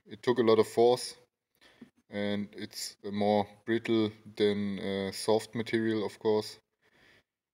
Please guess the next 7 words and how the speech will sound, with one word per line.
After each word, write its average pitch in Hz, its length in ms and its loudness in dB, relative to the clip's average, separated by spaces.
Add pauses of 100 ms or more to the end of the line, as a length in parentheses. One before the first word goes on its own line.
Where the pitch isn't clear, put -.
(420)
Yeah, 104 180 -10 (540)
you 101 220 -10
can 104 280 -4
see - 240 -8
a 104 60 -2
little 101 180 -4
bit 101 400 -6